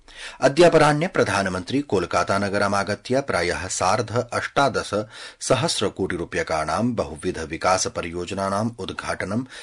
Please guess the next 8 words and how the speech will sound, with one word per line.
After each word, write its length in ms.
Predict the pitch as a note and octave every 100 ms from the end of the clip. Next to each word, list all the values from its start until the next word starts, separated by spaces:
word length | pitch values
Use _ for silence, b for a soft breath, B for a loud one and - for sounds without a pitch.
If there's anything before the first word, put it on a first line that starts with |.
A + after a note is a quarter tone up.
| B
शिलान्यासं 640 | - C#3+ F3 B2+ E2 E2+
च 140 | D2+ A#2
करिष्यति। 680 | A#2 F2 - - E2+ - - _ B B B -
सः 300 | B2+ A2 B2+
प्रायः 520 | - E2 F#2 F2 A2
सप्तदशसहस्र 1300 | - E2 - C#2+ C2 F2 G2 F#2+ E2 E2 - F2
कोटि 260 | D#2 E2 D2+
रूप्यकाणां 640 | C#2+ - C#2+ C#2+ C2 C#2+